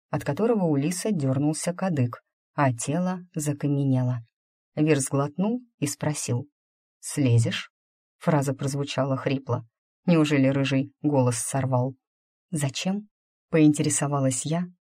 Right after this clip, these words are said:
и, противореча собственным словам, попыталась привстать. Уперлась коленом во что-то и услышала сдавленное шипение. Похоже, я нечаянно попала туда,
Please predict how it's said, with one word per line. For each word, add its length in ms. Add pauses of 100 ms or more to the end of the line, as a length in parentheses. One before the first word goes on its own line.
и, 100
противореча 640
собственным 560
словам, 540
попыталась 720 (120)
привстать. 680 (480)
Уперлась 640 (140)
коленом 500
во 120
что-то 440 (360)
и 100
услышала 640
сдавленное 580
шипение. 760 (320)
Похоже, 360
я 140
нечаянно 560
попала 440
туда, 380